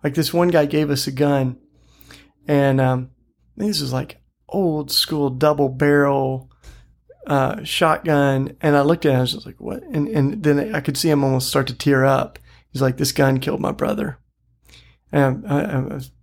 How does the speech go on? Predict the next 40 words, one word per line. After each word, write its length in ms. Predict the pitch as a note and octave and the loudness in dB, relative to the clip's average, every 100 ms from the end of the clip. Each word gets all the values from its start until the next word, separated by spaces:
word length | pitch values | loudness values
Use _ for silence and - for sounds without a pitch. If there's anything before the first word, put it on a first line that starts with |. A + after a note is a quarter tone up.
| - | -6
I 40 | D3 | 0
mean, 100 | C#3 | 2
it 20 | |
was 120 | C#3 | 2
all 140 | C3 B2 | 2 2
rusted 520 | B2+ C#3 - E3+ D#3 | 2 0 0 0 0
and 100 | D3+ | 0
everything. 320 | D3+ D3+ D3 | 0 2 0
I 80 | C#3 | 0
was, 140 | C#3 - - - - - | -6 -16 -18 -18 -18 -12
so 380 | - D#3 C#3+ | 0 2 2
my 180 | C3+ C#3 | 2 0
buddy 460 | C3 C3+ F3 F3 C3+ | 0 2 2 2 0
took 360 | - F3+ F3 | -2 -4 -2
that 500 | D3 C3 B2 B2 - _ _ - | -2 0 0 -2 -8 _ _ 0
and 520 | D3 C#3 C3 B2+ - _ _ _ _ _ - | 2 4 2 -2 -6 _ _ _ _ _ -6
recrafted 840 | C#3+ D#3 C#3+ - C#3+ C#3+ - D3 | 0 0 2 2 2 2 -2 0
it 240 | C3 C3 - | 0 0 -4
and 160 | C#4+ C3 | -2 2
has 340 | C#3 B2+ - - | 2 0 -4 -6
these 240 | D3+ C3 - | -2 -2 -4
three 320 | - D#3 D3 | 0 2 2
roses 880 | C3+ D3 C#3 C3 B2+ B2 - - - _ | 2 4 2 0 -2 -2 -4 -6 -12 _
for 160 | - C#3+ | -2 -2
the 200 | C3+ C3 _ _ | -2 -8 _ _
Trinity. 420 | - D#3+ D3 C3 B2+ | 0 2 2 2 -2
This 160 | B2+ | -2
guy 140 | - C#3+ | -2 -2
was 160 | B2+ | -2
a 100 | - | -2
very 300 | D3 C3+ C3 - - | 0 0 -4 -12 -12
spiritual 440 | - C#3+ C3+ C3+ | 0 2 2 0
guy. 260 | C3 C#3 C#3+ | 0 0 0
And 140 | C#3 | -2
so 120 | - | -2
he 40 | D3 | 0
wanted 260 | D3 C#3+ | 0 -2
something 240 | - - - | -4 -4 -4
that 120 | - | -2
kinda, 300 | C#3 C3 | 0 0